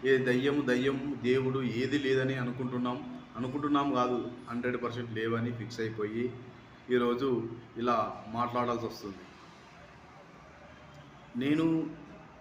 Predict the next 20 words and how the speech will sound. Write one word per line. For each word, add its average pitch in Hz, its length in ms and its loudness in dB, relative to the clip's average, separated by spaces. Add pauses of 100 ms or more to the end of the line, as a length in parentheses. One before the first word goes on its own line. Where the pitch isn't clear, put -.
(300)
ఒకప్పుడు 143 460 0
శివభక్తుణ్ణి, 127 880 2 (680)
మంచి 123 600 0 (1400)
భజన 127 240 0
పాటలు 131 380 2
పాడే 127 520 4
ఒక 113 160 0
వ్యక్తిని, 120 480 -2 (760)
శివనామ 131 420 2
స్మరణ 123 420 0 (380)
పలికే 117 240 -2
ఒక 113 180 0
వ్యక్తిని. 117 640 -2 (300)
మొన్న 160 280 4
రీసెంట్గా 165 580 4
నేను 151 240 4
ఒక 139 140 -2 (920)
కన్నప్ప 151 320 4
సినిమాను 127 680 0 (240)
చూశాను. 131 380 -2